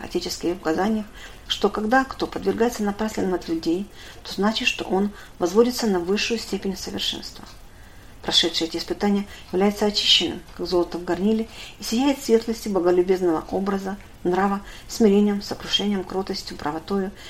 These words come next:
милостивостью, чистотою, миролюбием и миротворением. Он есть один из тех, о коих свидетельствует святой апостол: «И же Христовы суть, плоть распяша со страстьми и похотьми,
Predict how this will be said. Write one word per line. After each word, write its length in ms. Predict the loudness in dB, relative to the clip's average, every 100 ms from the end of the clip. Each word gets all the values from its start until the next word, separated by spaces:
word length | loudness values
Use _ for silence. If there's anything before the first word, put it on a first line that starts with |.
| -14 2
милостивостью, 760 | 4 4 2 -4 -6 -4 -6 -8 -10 -12
чистотою, 640 | -8 -2 -2 0 0 0 -6 -14 -8
миролюбием 460 | 0 2 4 4 2
и 120 | 4
миротворением. 680 | 4 2 0 -2 -2 -6 -10 -14 -18 -16 -6
Он 120 | 2 4
есть 200 | 4 2
один 220 | 2 2
из 200 | 2 -4
тех, 220 | 0 -2 -2 -14 -18 -10
о 80 | 2
коих 220 | 6 6
свидетельствует 500 | 4 -2 -4 -4 -4
святой 300 | -2 0 0
апостол: 560 | 0 -2 -4 -4 -6 -12 -12 -18 -20 -12 -4
«И 80 |
же 100 | -2
Христовы 440 | -2 -6 -4 -4 -4
суть, 240 | -4 -6 -6 -16 -2
плоть 180 | 4 4
распяша 560 | 4 -2 0 2 2 -2 -8 -16
со 80 | -8
страстьми 420 | -2 -2 2 2
и 20 | 2
похотьми, 520 | -2 -8 -8 -10